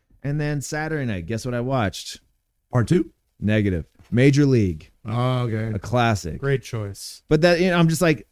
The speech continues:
Speaker 1: I watched two very old movies, probably, what, twenty-five-year-old movies over, like, trying to find something new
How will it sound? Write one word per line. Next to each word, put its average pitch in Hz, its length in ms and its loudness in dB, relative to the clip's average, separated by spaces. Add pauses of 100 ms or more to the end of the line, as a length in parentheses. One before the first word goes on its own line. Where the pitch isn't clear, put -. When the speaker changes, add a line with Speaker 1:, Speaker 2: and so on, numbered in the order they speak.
(180)
Speaker 1:
I 151 120 0
watched 202 480 0
two 156 200 0
very 123 280 4
old 120 180 2
movies, 101 360 2
probably, 196 400 -2
what, 110 420 -6
twenty-five-year-old 127 760 0
movies 123 500 0 (440)
over, 120 280 4
like, 107 360 0 (400)
trying 113 220 -2
to 110 60 2
find 113 220 2
something 104 320 2
new 110 340 2